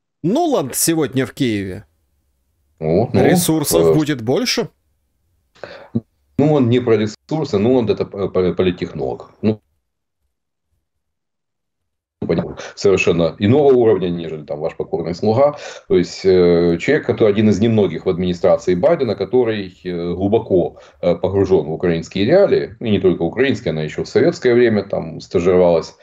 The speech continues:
Speaker 2: на, э, к-, э, советском судне, пила водку с экипажем, э, научили, как говорится, девушку дурному.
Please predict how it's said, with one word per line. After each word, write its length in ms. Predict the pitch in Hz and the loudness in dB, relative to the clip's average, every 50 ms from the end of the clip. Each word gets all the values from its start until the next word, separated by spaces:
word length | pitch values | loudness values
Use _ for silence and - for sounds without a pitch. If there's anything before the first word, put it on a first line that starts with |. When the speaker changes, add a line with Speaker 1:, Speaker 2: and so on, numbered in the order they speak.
| - - - - - - _ _ - | -20 -20 -20 -20 -20 -20 _ _ -4
Speaker 2:
на, 420 | 90 92 92 87 85 80 76 - - - - - _ - | 0 0 2 2 2 2 0 -4 -14 -20 -20 -18 _ -2
э, 220 | - 85 85 85 | 0 2 2 0
к-, 180 | 82 - - 98 | -2 -6 -6 -2
э, 840 | 92 87 85 85 82 82 82 82 82 80 82 82 82 80 78 80 80 | 0 2 2 4 4 4 4 4 4 4 4 4 4 4 2 0 -4
советском 480 | - - 113 113 107 101 - - 101 90 | -2 0 2 2 2 2 2 0 -2 -2
судне, 380 | - - 147 151 131 110 92 | 0 0 2 2 2 2 -2
пила 260 | 87 - 90 90 90 90 | 0 0 0 2 2 2
водку 380 | 87 123 170 - - - 120 | 2 2 2 2 0 -2 -6
с 100 | 113 - | -4 -4
экипажем, 720 | 123 117 - 104 - - 113 107 98 87 92 90 85 87 _ _ _ | -4 -6 -6 -8 0 2 2 2 2 0 -4 -10 -10 -12 _ _ _
э, 140 | 95 90 87 _ _ _ _ _ | -20 -20 -20 _ _ _ _ _
научили, 760 | 78 80 82 87 90 90 87 87 - - 104 82 73 71 - _ - - - - - - - - _ - | -20 -16 -10 -6 -6 -6 -6 -6 -8 -10 -10 -10 -10 -12 -14 _ -20 -20 -20 -20 -20 -20 -20 -20 _ -12
как 100 | - - | -8 -8
говорится, 280 | 78 76 - - 85 82 | -6 -8 -6 -8 -6 -4
девушку 520 | 80 85 82 82 80 80 - - - 90 | 0 0 0 0 -2 -6 -10 -4 -2 2
дурному. 360 | 85 90 90 90 87 78 78 | 2 4 4 4 2 2 0